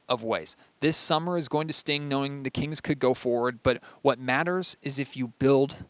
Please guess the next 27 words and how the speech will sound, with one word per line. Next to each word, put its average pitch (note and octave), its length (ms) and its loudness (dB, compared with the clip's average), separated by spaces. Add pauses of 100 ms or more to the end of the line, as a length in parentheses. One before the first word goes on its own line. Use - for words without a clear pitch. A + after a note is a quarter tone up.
(160)
upon A#2+ 400 0
it. - 120 -20 (840)
This F3 120 6
sound F3+ 420 4
clip D#3 200 2
that C#3 120 -4
I'm B2+ 140 0 (180)
about B2+ 280 0
to - 60 -10
play C3+ 200 2
for B2 140 -4
you, A2 100 -2
this B2+ 160 -4
was D3+ 120 -4
an D3+ 120 -6
answer C3 540 0
from A#2+ 320 -4
De'Aaron B2+ 480 -2
Fox A#2+ 480 2
to A2+ 240 0
a, A2+ 260 -2
a A#2 40 -4
question B2 360 -2
he A#2+ 120 -4
was A#2+ 160 -4
asked A#2+ 260 0
about, A#2 300 4